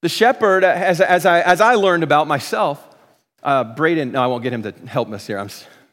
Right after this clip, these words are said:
I'm kidding. I'm just joking. I'm not gonna make, I'm not gonna illustrate this. <laughs> But when a sheep is cast down and the shepherd flips him back up on his feet, what he'll do is he'll stand over the sheep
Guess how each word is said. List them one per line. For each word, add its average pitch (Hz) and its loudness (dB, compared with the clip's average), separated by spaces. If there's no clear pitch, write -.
I'm - -18
kidding. 113 -8
I'm 143 -4
just 147 -8
joking. 113 -6
I'm 104 -10
not 139 -2
gonna 123 -6
make, 120 -6
I'm 143 -8
not 156 2
gonna 131 -4
illustrate 120 -4
this. 110 -8
<laughs> 277 6
But 220 2
when 220 0
a 208 2
sheep 262 -2
is 202 -2
cast 208 -4
down 208 0
and 185 -2
the 175 0
shepherd 214 -2
flips 214 -2
him 202 -4
back 185 2
up 190 0
on 180 0
his 151 -8
feet, 202 -8
what 190 2
he'll 190 0
do 202 -4
is 196 -2
he'll 185 0
stand 196 -4
over 196 0
the 175 -6
sheep - -10